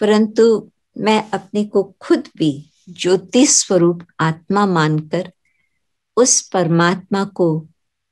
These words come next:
मानकर, उस परमात्मा के साथ मैं बुद्धि का योग जोड़ती हूँ। Means बुद्धि को यहाँ वहाँ संसार की बातों से हटाकर मैं उसके पास अपना संबंध जोड़ती हूँ,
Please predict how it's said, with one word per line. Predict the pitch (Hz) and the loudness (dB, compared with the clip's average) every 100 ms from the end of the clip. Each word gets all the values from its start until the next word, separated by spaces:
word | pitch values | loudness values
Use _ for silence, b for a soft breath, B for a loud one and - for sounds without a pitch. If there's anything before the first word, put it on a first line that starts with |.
| 156 | -4
मानकर, | 160 160 175 175 202 202 - b b b _ _ | 0 0 -2 -4 -4 -4 -10 b b b _ _
उस | 202 208 | -2 -2
परमात्मा | - 202 165 175 180 196 202 | -2 -4 -2 -2 -2 -4 -8
के | 208 208 190 | -6 -4 -4
साथ | - 185 170 175 170 165 | -4 -4 -4 -8 -16 -6
मैं | 175 165 | -4 -2
बुद्धि | 160 143 208 185 | -4 -4 -4 -4
का | - | -2
योग | 180 156 175 175 165 | 0 2 2 0 -4
जोड़ती | - 156 156 - 214 | -4 -2 -2 -4 -4
हूँ। | 220 160 151 _ b b b b - | -2 -4 -6 _ b b b b -6
Means | 175 180 180 - 156 | -2 -2 -4 -8 -6
बुद्धि | 165 156 190 | -6 -4 -6
को | 180 190 | -4 -4
यहाँ | 160 156 170 196 202 202 | -2 -2 -2 -2 0 0
वहाँ | 185 175 190 180 | 0 -2 -2 -4
संसार | 196 - 175 165 - 180 185 190 | -4 -6 -6 -6 -2 0 0 -2
की | - 185 | -4 -2
बातों | 165 170 180 | -2 -4 -6
से | 180 - | -8 -8
हटाकर | 202 185 180 190 214 175 202 - _ _ _ _ _ _ _ _ _ _ _ _ _ | -6 -6 -2 -2 0 -2 -4 -6 _ _ _ _ _ _ _ _ _ _ _ _ _
मैं | 151 | -10
उसके | 151 180 - - 247 | -8 -6 -6 0 -2
पास | 247 190 160 - - | -2 -6 -4 -6 -8
अपना | - 165 156 156 | -12 -6 -2 -2
संबंध | - 151 151 151 151 | -2 -4 -2 -2 -2
जोड़ती | 151 151 - 165 | -4 -4 -6 -6
हूँ, | 175 214 214 | -6 -6 -10